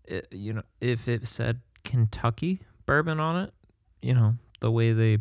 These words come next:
made it might be a little different, but, you know, um, it's, it's a, uh, it's good.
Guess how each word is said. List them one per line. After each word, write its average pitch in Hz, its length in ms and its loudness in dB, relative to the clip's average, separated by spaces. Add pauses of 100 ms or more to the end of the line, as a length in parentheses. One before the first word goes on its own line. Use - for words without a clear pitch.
made 123 180 4
it 160 240 -4
might 117 240 0
be 120 100 0
a 120 80 2
little 117 220 2
different, 180 420 -2 (120)
but, 117 180 -2 (180)
you 135 120 -2
know, 120 180 -2 (100)
um, - 220 -14 (180)
it's, - 300 -20 (880)
it's - 800 -2 (560)
a, 120 300 2
uh, 123 440 2 (840)
it's 131 160 2
good. 190 180 8